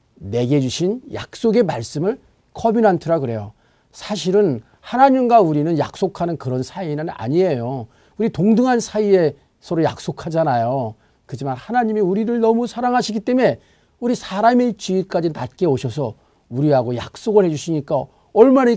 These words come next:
참으로 귀한 은혜겠어요. 어느 날 말씀을 들을 때 나한테 은혜로 다가오는 말씀 구절이 있다. 소위 우리가 그걸 레-, 레마라 그러죠.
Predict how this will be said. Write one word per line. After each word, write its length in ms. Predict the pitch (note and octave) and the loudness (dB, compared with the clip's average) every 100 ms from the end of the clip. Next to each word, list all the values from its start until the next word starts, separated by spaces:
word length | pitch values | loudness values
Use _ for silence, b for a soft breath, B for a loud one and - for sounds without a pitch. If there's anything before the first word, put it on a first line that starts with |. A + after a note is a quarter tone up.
| - | -2
참으로 420 | - - G3 F#3+ | -10 -4 0 0
귀한 320 | - F3+ F3 | 0 -2 0
은혜겠어요. 800 | D3+ D3 C#3 B2+ - A2+ A#2 A2 - _ _ | 0 0 0 -4 -4 -6 -6 -8 -14 _ _
어느 180 | A2+ C3 | -6 -2
날 200 | C3 B2+ | -2 -2
말씀을 540 | A#2 A2 - D3+ C#3 | -4 -6 -4 -2 -2
들을 140 | B2 A2+ | -2 -6
때 200 | - C3 | -4 -4
나한테 540 | B2 D#3 F#3 G3 G3+ b b F3+ | -2 -4 -4 -4 -4 b b 2
은혜로 320 | G#3+ A#3 A3 | 6 8 8
다가오는 520 | E3 D3+ F#3 F3+ F3 | 4 0 2 2 2
말씀 340 | C#3 C3+ D#3+ | 2 0 -4
구절이 360 | D3 C3+ D3 C3+ | -6 -4 -2 -2
있다. 340 | A#2 - A2+ - _ _ _ _ | -4 -4 -4 -8 _ _ _ _
소위 180 | - F#3+ | 0 2
우리가 300 | C#3 D3 C#3 | 2 2 2
그걸 200 | D3 A#2+ | 2 0
레-, 220 | C#3+ F#3+ | 2 4
레마라 560 | D3 G3 G#3 G3+ F#3 C3+ | 6 6 8 8 6 2
그러죠. 360 | B2+ A2+ G2+ | -2 -8 -12